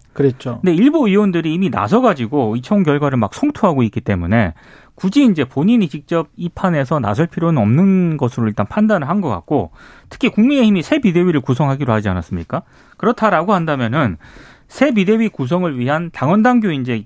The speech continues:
Speaker 2: 개정 조치에 이제 국민의힘이 나설 것으로 보이는데 아마 이때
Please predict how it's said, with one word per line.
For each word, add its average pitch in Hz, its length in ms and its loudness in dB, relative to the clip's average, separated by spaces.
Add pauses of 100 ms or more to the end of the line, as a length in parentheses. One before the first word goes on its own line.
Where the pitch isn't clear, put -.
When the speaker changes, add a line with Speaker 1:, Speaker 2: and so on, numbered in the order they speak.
(120)
Speaker 2:
개정 175 280 2
조치에 120 340 -2
이제 104 140 0
국민의힘이 139 540 0
나설 110 280 0
것으로 170 340 0
보이는데 113 640 -2 (320)
아마 151 260 -2
이때 151 600 -2